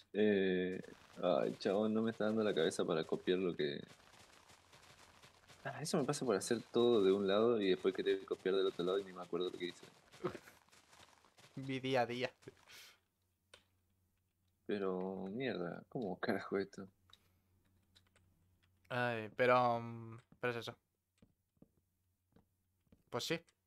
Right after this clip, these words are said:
Speaker 2: tengo debilidad, se conoce. Vaya por Dios. Podía pasar.
Speaker 1: Uah.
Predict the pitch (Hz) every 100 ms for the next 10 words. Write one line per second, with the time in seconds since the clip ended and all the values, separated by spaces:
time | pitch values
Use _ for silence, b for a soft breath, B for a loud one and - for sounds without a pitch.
0 | _ - 139 151 151 147 143 156 147 131
1 | 139 - _ _ _ _ _ _ _ _
2 | - 135 151 127 117 - - _ _ _
3 | _ _ - _ _ _ - _ _ _
4 | _ _ b b b b - 135 156 170
5 | 151 147 - 104 - _ _ _ _ _
6 | _ _ _ _ _ _ _ _ _ _
7 | _ 240 254 208 135 110